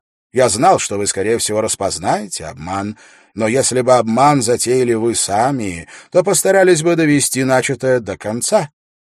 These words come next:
Только у настоящей принцессы хватило бы смелости и достоинства раскрыть мою игру, встать и пойти прочь".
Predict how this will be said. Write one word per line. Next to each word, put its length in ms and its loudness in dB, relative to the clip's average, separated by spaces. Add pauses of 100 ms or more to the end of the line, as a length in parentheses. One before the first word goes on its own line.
Только 380 4
у 120 6
настоящей 720 2
принцессы 540 -2
хватило 420 -4
бы 140 -2
смелости 600 -2
и 60 -4
достоинства 920 -2 (240)
раскрыть 840 -2
мою 380 -4
игру, 400 -2 (160)
встать 640 2
и 160 -6
пойти 540 -4
прочь". 600 -4